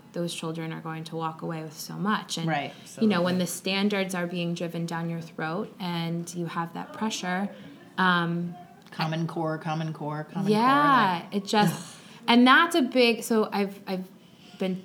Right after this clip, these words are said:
Speaker 1: doing some teacher training now for two years, and that's one big thing that I'm noticing is that you need to break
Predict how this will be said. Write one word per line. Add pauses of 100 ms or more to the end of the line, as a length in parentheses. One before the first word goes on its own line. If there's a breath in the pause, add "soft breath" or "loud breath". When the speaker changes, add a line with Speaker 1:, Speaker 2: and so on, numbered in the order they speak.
(120)
Speaker 1:
doing
some
teacher
training
now
for
two
years,
and
that's
one
big
thing
that
I'm
noticing
is
that (680 loud breath)
you
need
to
break